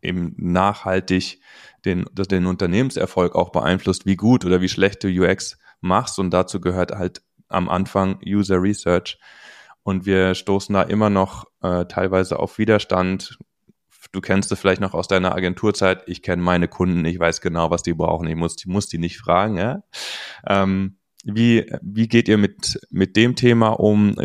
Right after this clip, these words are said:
Also wie machst du das Stakeholder-Management, auch gerade vielleicht vom, vom Top-Management? Also das Thema, wie bekomme ich User Experience Design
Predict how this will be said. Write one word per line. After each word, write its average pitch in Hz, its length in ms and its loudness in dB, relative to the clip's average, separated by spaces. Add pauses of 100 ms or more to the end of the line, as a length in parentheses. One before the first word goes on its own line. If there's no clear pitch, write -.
Also 95 180 -6
wie 104 60 2
machst 104 220 0
du 98 40 -6
das 101 200 0
Stakeholder-Management, 95 1000 0
auch - 160 0
gerade 95 280 0
vielleicht - 340 -4
vom, 98 220 -2
vom 95 220 -6
Top-Management? 90 800 -2
Also 92 200 -4 (420)
das - 380 -6
Thema, 104 320 4
wie 113 100 0
bekomme 107 360 0
ich 104 200 -2
User 110 260 0
Experience 98 800 -6
Design 98 680 -2